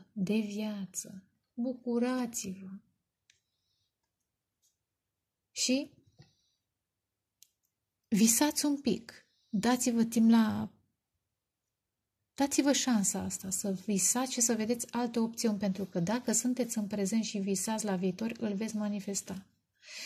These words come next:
Dacă rămâneți în trecut, în vibrația trecutului și în, în bârfele care vin, sau chiar dacă nu-i, nu-i bârfă, chiar dacă e adevărat, o veste despre care v-am spus, na, dom'le, asta e, se întâmplă. Se întâmplă oricui,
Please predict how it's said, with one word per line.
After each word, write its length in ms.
Dacă 280
rămâneți 460
în 100
trecut, 360
în 100
vibrația 520
trecutului 540
și 120
în, 200
în 160
bârfele 420
care 240
vin, 180
sau 140
chiar 260
dacă 140
nu-i, 240
nu-i 220
bârfă, 320
chiar 220
dacă 220
e 40
adevărat, 600
o 80
veste 460
despre 300
care 200
v-am 180
spus, 400
na, 380
dom'le, 360
asta 300
e, 40
se 140
întâmplă. 540
Se 160
întâmplă 380
oricui, 560